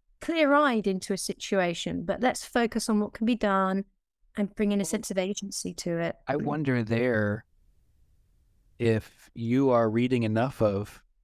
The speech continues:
Speaker 2: these hopeful novels, uh, that Denise is writing, that you might be able to watch some of these documentaries that are sad and
Speaker 1: <laughs>
Speaker 2: not
Speaker 1: But
Speaker 2: go into a, a, you know, a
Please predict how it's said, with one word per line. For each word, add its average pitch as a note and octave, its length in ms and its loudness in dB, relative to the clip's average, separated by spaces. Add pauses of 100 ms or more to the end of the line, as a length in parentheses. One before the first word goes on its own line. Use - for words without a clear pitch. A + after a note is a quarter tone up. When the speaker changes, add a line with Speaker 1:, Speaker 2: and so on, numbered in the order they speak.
Speaker 2:
these G#2+ 240 -4
hopeful C#3 380 0
novels, A#2+ 760 0 (760)
uh, G#2 260 -2
that G2 200 -2
Denise G#2+ 460 0
is G2+ 180 0
writing, G2+ 440 -2 (440)
that A#2+ 220 2
you C#3 200 2
might C#3 240 2
be D#3 100 2
able D3+ 160 2
to D3 100 4
watch C3+ 300 2
some D3+ 120 0
of B2 60 0
these A2+ 160 -2
documentaries G2+ 960 -6 (380)
that A#2+ 160 2
are A#2+ 100 2
sad A#2+ 640 0 (1600)
and C3 180 0
Speaker 1:
<laughs> D#3 40 -2
Speaker 2:
not D3+ 280 2
Speaker 1:
But - 100 -4
Speaker 2:
go C#3+ 200 4
into C#3+ 480 0
a, B2 100 -2
a, A#2 680 -2
you B2 120 -6
know, A2 100 -4 (100)
a G#2+ 40 -8